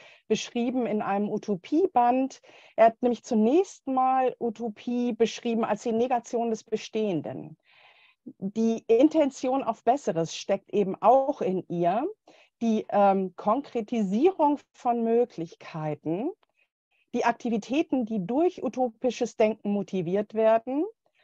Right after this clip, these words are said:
und die Artikulation von Bedürfnissen, die immer in Utopien steckt, und auch das Orientierungswissen, das wir brauchen für sozialökologische Transformation.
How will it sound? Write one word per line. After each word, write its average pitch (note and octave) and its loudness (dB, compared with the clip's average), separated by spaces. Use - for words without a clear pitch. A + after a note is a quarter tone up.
und A#3 0
die - -4
Artikulation A3 0
von G3+ -4
Bedürfnissen, A3+ -2
die B3 -2
immer C#4+ 6
in A3 -2
Utopien F#3+ -6
steckt, - -2
und D4 6
auch A3 2
das - -2
Orientierungswissen, G#3 -2
das F3+ -6
wir G3 2
brauchen F3+ 0
für F#3+ -6
sozialökologische E3+ -4
Transformation. D3+ -6